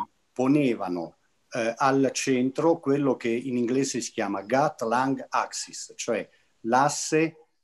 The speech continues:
eh, polmone-intestino, che per la medicina cinese è una scoperta già di, eh, moltissimi secoli fa.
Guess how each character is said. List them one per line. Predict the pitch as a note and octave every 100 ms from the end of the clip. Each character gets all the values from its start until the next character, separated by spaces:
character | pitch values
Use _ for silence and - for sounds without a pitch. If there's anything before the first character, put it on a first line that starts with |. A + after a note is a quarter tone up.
| -
eh, | B2 A#2
polmone-intestino, | A#2 C3 C3+ D3 D3+ D#3 D#3 E3 E3 - C#3 C3+ B2 - G#2+ F#2+ E2+ E2+ E2 _ _ _ _ _ _ -
che | D3+ B2 -
per | A#2+
la | A#2+
medicina | A#2+ B2 A#2+ D#3+ C#3+ C#3
cinese | F3 C3+ A#2+ A2+ C3+ C3 -
è | D3+ B2 A2 _
una | - B2 A#2 A#2 A2+ A2 G#2+ G#2+
scoperta | - - D3+ A2+ A2+ - A#2+ B2 -
già | A#2 A#2
di, | G#2+ G#2+ G#2+ G#2 -
eh, | A#2+ G#2
moltissimi | G#2 C3 C3+ A2+ G#2+ - A2+ A2
secoli | A2 G#2 G#2 G2
fa. | - D#2+